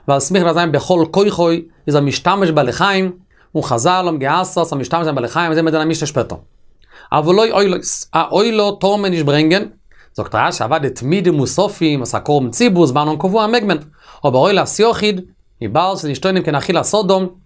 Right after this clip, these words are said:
הוא חזר דרשן, וזה שפטר, יעשה לוחם, בו יכל נפש שטות, לוחם, ולא לגביה. ובהסילו לא אומרים, שתי זכות דין זו זכות.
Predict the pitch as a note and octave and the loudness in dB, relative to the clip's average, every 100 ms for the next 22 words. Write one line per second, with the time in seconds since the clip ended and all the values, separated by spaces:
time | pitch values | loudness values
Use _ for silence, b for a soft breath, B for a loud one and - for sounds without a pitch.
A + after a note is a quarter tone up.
0 | b b b D3+ - B2 E3 D3 E3+ F#3+ | b b b -4 0 0 0 0 -2 0
1 | F#3 D3 D3 D3 G3+ G3+ F#3 D#3 D3 F#3 | -2 0 -2 0 -2 0 0 2 2 2
2 | - D#3+ C#3 A#3+ B3 C3+ C#3+ D3 D#3 C#3+ | 2 0 2 0 0 0 0 0 0 0
3 | D3 - A2+ - D#3 E3+ B3 A3+ G#3+ F#3+ | 0 -4 -4 -4 -2 0 0 0 -4 -10
4 | B B F3+ G#3+ G#3+ G#3 G3 D#3 C#3 - | B B 2 2 2 2 0 0 -2 -8
5 | _ _ _ _ b b A#3 F3 C#3+ - | _ _ _ _ b b 4 4 2 0
6 | B2+ C3 C#3+ F3 G#3+ - _ - B3 G#3+ | 0 0 2 0 0 -6 _ -2 0 2
7 | G3 E3+ D#3+ C#3+ A#2+ G2+ F#2+ - | 0 0 0 0 0 -4 -8 -14